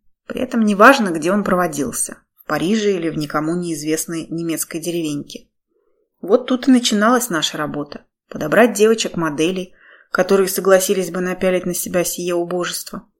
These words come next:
Оформить заявку и необходимые для вывоза очередной коллекции бумаги. «Лифчики, трусики — это прикрытие», — продолжил объяснение Бамбер. «А на самом деле?»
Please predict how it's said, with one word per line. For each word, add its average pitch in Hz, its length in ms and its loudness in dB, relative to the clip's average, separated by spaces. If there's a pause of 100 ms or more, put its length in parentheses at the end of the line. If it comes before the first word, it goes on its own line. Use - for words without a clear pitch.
(500)
Оформить 226 480 6
заявку 180 520 6
и 180 60 0
необходимые 165 640 0
для 170 180 2
вывоза 165 320 -2
очередной 160 480 -2
коллекции 165 480 0
бумаги. 151 560 -8 (2500)
«Лифчики, 277 520 10
трусики — 240 500 6
это 185 180 6
прикрытие», — 240 760 4 (180)
продолжил 185 560 2
объяснение 175 560 -2
Бамбер. 156 580 -6 (680)
«А - 140 0
на 190 120 2
самом 175 460 0
деле?» 185 360 -8